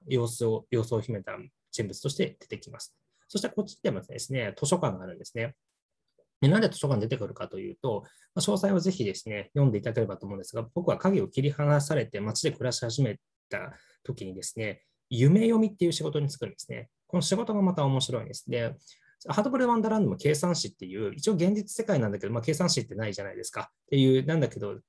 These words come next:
架空の職業があるんですけど、こっちはよりファンタジーなんですね。夢読みっていう、もうその、なんかもう、この言葉がすごい、もういいですよね。夢読みという不思議な仕事について。で、その夢読みはどうやら図書館で行う仕事なんだということで、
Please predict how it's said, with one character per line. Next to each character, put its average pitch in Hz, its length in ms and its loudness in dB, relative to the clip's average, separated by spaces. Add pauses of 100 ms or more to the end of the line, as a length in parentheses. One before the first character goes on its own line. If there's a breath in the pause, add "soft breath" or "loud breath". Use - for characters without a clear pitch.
架 - 140 -4
空 160 160 2
の 160 60 0
職 160 240 0
業 117 140 2
が 101 80 -4
あ 107 40 -2
る 104 60 -4
ん 98 40 -6
で 98 40 -8
す - 80 -16
け 110 80 -12
ど、 - 40 -10
こ 160 80 -2
っ 156 60 -6
ち 202 100 0
は 156 60 6
よ 110 180 2
り 190 80 6
フ 196 80 0
ァ 202 80 4
ン 185 60 2
タ 107 80 -2
ジ 104 120 -6
ー 98 40 -12
な 98 80 -16
ん - 20 -16
で - 20 -16
す - 140 -12
ね。 98 180 -8
夢 156 200 6
読 190 180 8
み 185 100 8
っ 180 40 -2
て - 180 -2
い - 20 6
う、 160 40 2
も 143 60 2
う - 20 -2
そ - 140 -2
の、 165 180 0 (400)
な 147 160 2
ん 135 40 -2
か 127 80 -6
も 110 140 -12
う、 - 20 -20 (160)
こ 185 160 4
の 208 100 4
言 - 280 -12
葉 156 100 -2
が 139 100 -4
す - 140 -4
ご 120 140 0
い、 117 80 -12
も 107 220 -8
う - 40 -12
い 127 120 -2
い - 20 -2
で 107 80 -6
す - 100 -8
よ 113 80 -10
ね。 113 140 -10
夢 127 180 2
読 151 120 4
み 147 100 2
と 147 80 -2
い 139 40 4
う 131 80 0
不 - 120 0
思 156 100 0
議 - 20 2
な 143 140 2 (320 loud breath)
仕 - 100 -10
事 127 180 2
に 117 100 0
つ 120 120 -6
い 101 80 -6
て。 - 180 -12
で、 135 120 -6
そ 156 120 -2
の 143 60 4
夢 175 260 6
読 214 140 2
み 214 80 2
は 202 80 4
ど 190 80 6
う 175 40 6
や 110 60 4
ら 98 60 -2
図 - 120 -4
書 185 120 -2
館 247 200 0
で 90 60 -4
行 - 160 -8
う 92 140 -6
仕 - 100 -4
事 104 180 -8
な 104 100 -6
ん 95 40 -10
だ - 60 -16
と - 140 -20
い - 0 -
う - 40 -18
こ 127 80 -6
と 127 100 -2
で、 175 260 -2